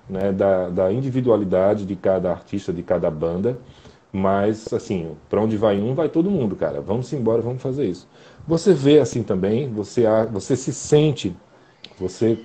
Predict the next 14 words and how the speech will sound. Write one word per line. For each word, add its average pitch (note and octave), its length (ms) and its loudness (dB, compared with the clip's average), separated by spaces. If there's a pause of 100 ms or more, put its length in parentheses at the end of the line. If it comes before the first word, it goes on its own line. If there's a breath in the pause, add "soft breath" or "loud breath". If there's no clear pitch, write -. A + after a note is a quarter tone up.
como G#2+ 260 0
Maiara F#2+ 480 -2
Pera, G#2 360 4
você F2 340 -4
tem F#2 160 -6
sua F2+ 220 -4
banda, F#2+ 540 0 (400 loud breath)
né, F#2 160 -2
você F2+ 320 -4
tem F#2+ 160 -6
suas - 220 -6
composições, F2+ 880 -4
tudo F2+ 220 -6
mais. F2 280 -4